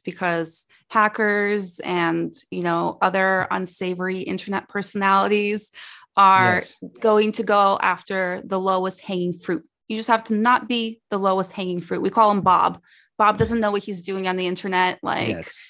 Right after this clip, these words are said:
Speaker 1: his
Speaker 2: Yes.
Speaker 1: password on Facebook is his mom's birthday.
Speaker 2: Yeah.
Speaker 1: And, you know, and so if you're just abo-, a couple of steps above that, then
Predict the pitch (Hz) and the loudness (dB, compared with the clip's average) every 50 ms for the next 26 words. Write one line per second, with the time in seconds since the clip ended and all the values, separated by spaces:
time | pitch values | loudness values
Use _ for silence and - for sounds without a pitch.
0 | _ _ - - 214 208 - - 233 202 208 208 - 220 220 202 202 202 - 214 | _ _ 2 2 2 2 4 2 4 4 4 4 2 4 4 4 4 2 2 2
1 | 202 202 202 185 185 202 202 196 190 220 - 196 196 196 190 190 190 185 180 175 | 4 4 2 2 2 0 2 0 0 -2 -4 -4 -2 -2 0 -2 -2 -2 -6 -8
2 | - - - - _ _ _ - 208 208 180 180 185 196 196 196 196 196 - - | -12 -12 -14 -14 _ _ _ -6 -4 -4 -4 -2 2 4 6 6 6 4 0 -2
3 | - 202 196 190 180 - 202 190 185 180 180 180 180 180 - - - - - - | 0 2 2 2 0 0 2 2 2 2 0 -2 -6 -8 -16 -20 -20 -20 -10 -2
4 | - 233 196 190 185 185 185 185 185 185 - - - - - _ _ 202 185 170 | 0 2 2 4 2 2 0 0 -4 -6 -10 -14 -18 -18 -20 _ _ -2 0 0
5 | 170 185 190 - - - 190 190 196 196 - - 214 202 196 196 196 - - 214 | 0 0 -2 -6 -6 -6 -4 -4 -4 -2 0 2 4 4 4 4 0 0 -2 -4
6 | 208 - 240 240 240 220 247 240 - - 226 196 - - 202 202 - - 208 214 | -2 0 0 0 2 2 2 0 2 0 -2 0 4 6 6 6 6 4 2 0
7 | - 262 262 277 277 277 - - - 233 214 - - 208 175 190 185 185 180 175 | 0 0 0 0 0 0 0 2 2 2 2 2 2 -2 2 2 2 2 2 2
8 | 180 170 175 214 277 - - _ _ _ _ _ _ _ - - 180 202 190 185 | 2 4 4 4 2 2 -2 _ _ _ _ _ _ _ -12 -6 -2 0 2 2
9 | 185 185 185 185 185 190 - | 2 2 0 -2 -2 -4 -6